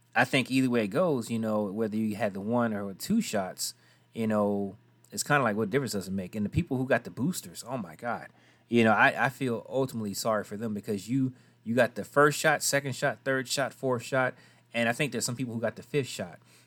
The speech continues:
And the, the crazy part about this whole situation is that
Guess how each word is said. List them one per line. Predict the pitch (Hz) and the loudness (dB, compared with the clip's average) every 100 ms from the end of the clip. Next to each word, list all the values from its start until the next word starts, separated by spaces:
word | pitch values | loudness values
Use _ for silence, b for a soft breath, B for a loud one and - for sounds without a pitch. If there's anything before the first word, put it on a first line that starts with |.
| _ | _
And | 113 113 110 113 104 | 0 2 2 -2 0
the, | 120 113 110 104 | 0 2 0 -2
the | 107 | -6
crazy | - 139 160 147 | -2 2 4 2
part | 127 127 110 | 2 2 2
about | 107 104 | 0 -2
this | 104 - | -4 -8
whole | - 139 135 131 | -6 -2 0 0
situation | 127 123 - 117 120 - | -2 -10 -6 -4 -4 -4
is | 101 | -6
that | 104 101 | -4 -4